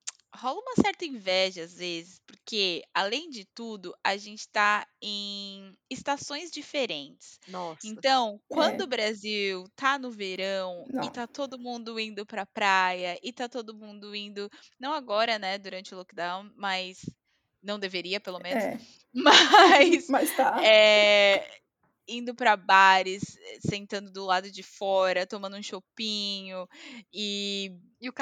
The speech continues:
Speaker 1: se
Speaker 2: carnaval.
Speaker 1: divertindo, e
Speaker 3: Né.
Speaker 1: carnaval e et cetera. Quando essas coisas estão acontecendo no Brasil, a gente tá s-, as, o, o, o país tá escurecendo aqui às três horas da tarde,
Speaker 3: É.
Speaker 1: a gente não tem mais sol. Então, assim,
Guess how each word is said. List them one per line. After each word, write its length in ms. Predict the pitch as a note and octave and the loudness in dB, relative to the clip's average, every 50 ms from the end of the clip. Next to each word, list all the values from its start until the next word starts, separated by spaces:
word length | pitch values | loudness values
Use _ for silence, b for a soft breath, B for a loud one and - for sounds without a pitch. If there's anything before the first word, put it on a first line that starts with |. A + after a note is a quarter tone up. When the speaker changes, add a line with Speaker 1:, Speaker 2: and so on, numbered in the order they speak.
| B3 A#3+ | -4 0
Speaker 1:
se 140 | B3+ A#3+ G#3+ | 2 2 2
Speaker 2:
carnaval. 0 | |
Speaker 1:
divertindo, 920 | G3+ G#3 A3+ A3 A#3+ A#3+ A#3 A3+ G#3 F#3+ F3+ A3+ A3+ A3+ A3 A3 A3 A3 | 2 0 -2 0 0 0 0 -2 -2 -2 -2 -2 -2 0 0 0 -2 -2
e 60 | G#3 - | -6 -4
Speaker 3:
Né. 20 | |
Speaker 1:
carnaval 880 | - C4+ A#3+ A#3 A#3+ A3+ G#3+ G#3 G3+ G3 G3 G3+ G#3 G#3 G3+ G3+ G3+ G3+ | 2 4 4 4 4 4 -2 -2 -2 0 4 6 8 10 10 8 6 4
e 100 | G#3+ A3 | 0 -6
et 100 | A3 A3 | -8 -8
cetera. 360 | - - A#3 G#3+ A3 - G#3+ - B B B B B | -4 0 0 0 0 0 -6 -12 B B B B B
Quando 200 | B D4 E4 A4 | B 2 2 2
essas 200 | A4 - - - - | 2 -2 -2 -6 -4
coisas 220 | - A#3+ A#3 G#3+ | -4 -4 -4 -4
estão 240 | G#3+ G#3 - A3 G3+ | -8 -8 -4 -2 -2
acontecendo 460 | G#3 - G3+ F#3+ G3 - G3+ F#3+ F#3+ | -2 -2 -4 -10 -8 -8 -10 -10 -10
no 100 | F#3 F#3 | -10 -8
Brasil, 520 | F#3 F3+ F3+ F#3+ G3 G3 B3 G3+ G3+ E3+ A#3 B B B B B B - | -6 -4 -4 -4 -2 -2 -2 0 0 -2 -4 B B B B B B 4
a 160 | G#3+ C#4+ C#4+ | 6 6 6
gente 400 | C#4 C4+ D4+ F4 F#4+ - - F4 | 6 2 -2 -2 -2 -6 -8 -6
tá 320 | - - D#4+ C4 B3+ A#3 - | 0 4 6 8 8 6 6
s-, 180 | - - - - - _ _ _ _ _ _ _ _ _ _ - | 2 -4 -6 -8 -16 _ _ _ _ _ _ _ _ _ _ 4
as, 280 | - A3 A3+ - - - _ - F3 D#3+ - - | 4 4 4 4 -2 -14 _ -10 -10 -10 -8 -8
o, 500 | F3+ G#3 G#3+ G#3+ G#3+ G#3 G#3 G3+ F3+ - | -6 -6 -6 -6 -6 -8 -8 -10 -10 -10
o, 20 | F3+ | -8
o 20 | G#3+ | 0
país 360 | - B3 A3 A3+ D4 F4+ - | 4 4 6 6 4 2 0
tá 100 | - F4 | -2 -4
escurecendo 680 | - - - - B3+ G#3+ G#3 - - A3+ G#3 G#3 G3 F3+ | -4 -4 -6 -6 -4 -4 -4 -4 -2 -2 -2 -2 -4 -8
aqui 260 | F#3 - - D#4 D#4+ | -8 -6 -4 -2 -2
às 140 | D#4+ E4 - - | -2 -2 -4 -6
três 280 | - E4+ F4 F#4+ - | -4 -2 -2 -2 -2
horas 160 | F#4 F#4 F4 | -2 -4 -2
da 100 | D#4+ F#4 F#4 | -2 -4 0
tarde, 580 | - E4 D4+ C#4+ D4+ D#4 C4+ A#3+ G3+ F3 E3 | 2 4 4 6 4 2 -2 -4 -6 -6 -6
Speaker 3:
É. 160 | E3 - B B B B B | -8 -10 B B B B B
Speaker 1:
a 80 | - B3+ | -2 -2
gente 200 | B3 A#3+ A#3 - C4 | 0 -2 -2 0 2
não 180 | C#4 D4+ E4 | 2 2 2
tem 180 | - F#4 F4 F4+ | 0 -2 0 2
mais 240 | F4+ F4 F#4 - - | 2 0 0 0 2
sol. 460 | F4+ E4 D4 C#4+ C#4+ C4 A3+ G3 - B E4 B B C4+ B B | 6 10 12 12 12 12 10 6 2 B -12 B B -14 B B
Então, 180 | A#3+ F4 D#4+ | 2 6 6
assim, 500 | D#4 - - F4 D#4 D4 C#4 B3 A3 F#3 | 6 6 6 6 4 6 4 2 0 -4